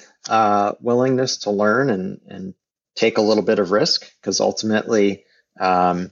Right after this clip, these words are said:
you'll never make any power if you don't, uh, take a little risk. But when I started out, I was making changes so small that I laugh about it now. And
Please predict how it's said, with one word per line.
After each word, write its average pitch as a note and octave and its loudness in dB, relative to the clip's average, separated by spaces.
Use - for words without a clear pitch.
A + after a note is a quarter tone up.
you'll G#2+ 2
never G2+ 0
make G2 -2
any F#2 -4
power F#2 0
if - -8
you F2+ -4
don't, F#2 -8
uh, F#2+ -4
take - -2
a G#2 2
little G2 2
risk. F#2+ 0
But F#2+ 0
when C#3 2
I E3 4
started A2 2
out, G2+ 2
I G#2+ -2
was A2 0
making G2 -6
changes G#2+ 0
so A#2 2
small G2+ 0
that F#2+ -2
I F#2+ 0
laugh F#2 -2
about G2 -2
it G#2 -10
now. G2+ -6
And A2 0